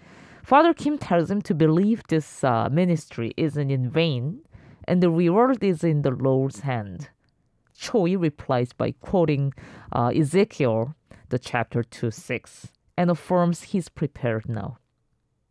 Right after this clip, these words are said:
When they try to free the girl from the demon's powerful hold, they realize that the demon they're facing is an ancient one named Malphas,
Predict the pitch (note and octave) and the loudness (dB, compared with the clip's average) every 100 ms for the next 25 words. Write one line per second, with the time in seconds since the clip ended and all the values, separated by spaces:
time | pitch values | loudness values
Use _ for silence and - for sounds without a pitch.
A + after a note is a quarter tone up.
0 | _ - - - - - G3 D4+ F#4+ G4 | _ -20 -20 -20 -20 -2 2 4 4 2
1 | - G#3 G#3 B3+ - C4 B3 F#3 F3+ B3+ | 2 4 6 4 2 0 2 2 2 2
2 | E4 - G3 D#3 B2+ D#3+ F3+ B2+ A2+ - | 2 -2 -2 -2 -2 -2 0 -2 -4 -10
3 | - C3 B2 - B2+ A#2 - D#3+ B2 B2 | -4 -2 -2 -4 -6 -6 -2 0 0 -2
4 | E3+ - D3 D3 D3 E3+ D#3+ C#3 C3+ - | -6 -6 -2 -2 0 0 2 2 0 -2
5 | C#3 - - F3 D#3 G3 D#3+ G2 A#2+ - | -4 -4 -2 -2 2 2 0 -2 -10 -16
6 | _ _ - C3 - D#3 B2+ - B2+ C3 | _ _ -4 -4 -2 -2 -2 -8 -6 -4
7 | C#3 - F3+ G3 F#3+ D#3+ D#3 C3+ A#2 A#2 | -6 -4 -2 -2 -4 -6 -4 -4 -4 -6
8 | A2+ A2+ A2+ - - - - C#3 C#3 F3 | -8 -8 -10 -16 -20 -20 -2 2 2 2
9 | - - - | -4 -8 -12